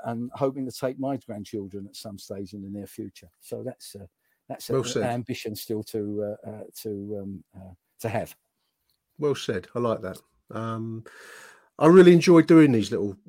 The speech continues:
Speaker 2: uh, shows, listeners, Listed Lions. If, if you're interested in coming on, do get in touch with me. It's always great to talk to Millwall fans and, uh,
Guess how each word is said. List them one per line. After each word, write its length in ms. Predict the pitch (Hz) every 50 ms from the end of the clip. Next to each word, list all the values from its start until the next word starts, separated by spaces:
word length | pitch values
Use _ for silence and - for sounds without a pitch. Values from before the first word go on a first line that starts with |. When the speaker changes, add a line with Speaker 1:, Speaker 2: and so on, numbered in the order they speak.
| -
Speaker 2:
uh, 420 | 110 107 107 107 104 104 104 104 104 104 - _ _ _ _ _ _ _ _ _ _ _ _
shows, 520 | - - - - 127 110 110 110 110 107 104
listeners, 320 | 113 113 - - 131 113
Listed 380 | 123 131 117 - - 113 104 104
Lions. 380 | 107 104 107 110 110 117 120
If, 200 | 135 123 - - -
if 160 | 131 123 -
you're 260 | 147 156 160 165 156
interested 520 | 147 135 131 - - 139 127 - - 135 117
in 120 | 117 117
coming 360 | - - 123 117 113 113 107
on, 140 | 107 117 117
do 160 | - 160 160
get 140 | 156 135 107
in 80 | 104 104
touch 300 | - - 104 78 - -
with 120 | 92 90
me. 220 | 101 107 120 117 120
It's 180 | 127 98 - -
always 280 | 135 123 123 113 104
great 300 | - _ 123 110 104 104
to 80 | - -
talk 260 | 104 - 110 104 104
to 80 | - 101
Millwall 320 | 101 104 104 101 101 98
fans 440 | - - 110 107 107 110 113 107 98
and, 200 | 101 98 101 101
uh, 240 | 104 101 101 104 104